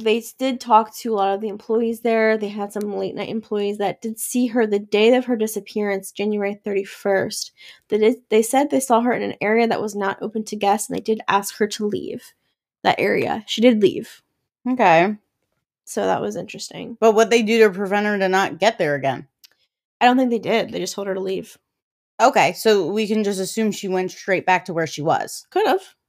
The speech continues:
Speaker 1: for sure.
Speaker 2: Okay.
Speaker 1: They did bring in scent tracking dogs,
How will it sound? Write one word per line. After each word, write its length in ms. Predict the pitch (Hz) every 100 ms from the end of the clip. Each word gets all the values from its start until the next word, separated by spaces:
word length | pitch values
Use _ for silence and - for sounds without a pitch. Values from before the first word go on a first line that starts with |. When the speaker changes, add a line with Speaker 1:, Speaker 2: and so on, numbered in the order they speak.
| _
Speaker 1:
for 140 | - 233
sure. 120 | 254
Speaker 2:
Okay. 260 | 208 180 208 _ _ _ _ - _ _ _ _ -
Speaker 1:
They 60 |
did 180 | 233 277
bring 220 | 277 330
in 160 | 311 269
scent 260 | 254 220 233
tracking 320 | 214 214 233
dogs, 580 | 202 196 196 214 214